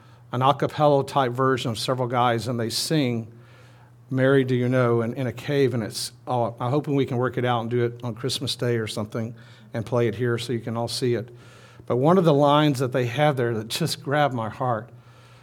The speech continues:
was that one of the, they're singing this, this line, they said, "Don't you know that when you kiss,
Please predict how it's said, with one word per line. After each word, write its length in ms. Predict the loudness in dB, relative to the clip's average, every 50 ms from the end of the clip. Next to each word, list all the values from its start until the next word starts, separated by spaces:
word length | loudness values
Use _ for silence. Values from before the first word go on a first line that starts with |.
| -20 -12 -8
was 200 | -6 -4 -2 0
that 380 | 0 0 0 0 -2 -6 -6 -2
one 160 | 0 2 2
of 60 | 2
the, 120 | 2 0 -2 -4
they're 140 | -4 -2 -2
singing 340 | -2 -2 0 0 2 2 2
this, 220 | 2 0 -2 -4
this 280 | -6 -4 -4 -4 -2 -2
line, 340 | 0 0 2 2 2 2 2
they 140 | 0 0 0
said, 400 | -2 -2 -2 -2 -2 -2 -6 -10 -16 -20 -20 -20 -20 -20 -20 -20 -16 -6
"Don't 260 | -2 -2 -2 0 0 0
you 80 | 2
know 340 | 4 6 6 6 6 6 4
that 200 | 2 0 -2 -2
when 160 | -2 -2 0 0
you 120 | 0 -2
kiss, 500 | -4 -4 0 0 2 2 2 0 -2 -6